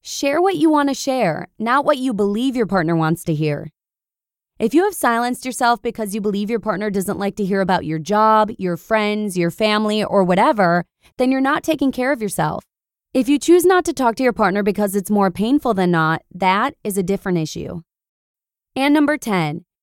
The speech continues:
make a decision and stand behind it. If you struggle with making decisions,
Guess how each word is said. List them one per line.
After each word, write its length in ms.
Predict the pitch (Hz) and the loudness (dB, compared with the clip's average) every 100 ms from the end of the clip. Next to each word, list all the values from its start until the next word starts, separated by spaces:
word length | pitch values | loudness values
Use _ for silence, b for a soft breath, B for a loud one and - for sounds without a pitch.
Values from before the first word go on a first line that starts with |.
| - | -4
make 260 | 208 240 | 0 0
a 60 | 330 | -2
decision 500 | 320 - 240 233 262 | -4 0 0 0 -2
and 180 | 196 196 | -4 -4
stand 340 | - 185 190 | -2 0 2
behind 420 | 202 196 165 156 | 2 2 0 0
it. 160 | 151 - _ _ _ _ _ _ _ - | -4 -8 _ _ _ _ _ _ _ -6
If 160 | 220 | -2
you 80 | 269 | -2
struggle 360 | - 330 311 392 | 0 0 2 2
with 140 | 381 | 2
making 280 | 247 220 254 | -2 0 -2
decisions, 680 | 240 - 180 180 175 180 | -2 -2 -2 0 0 -2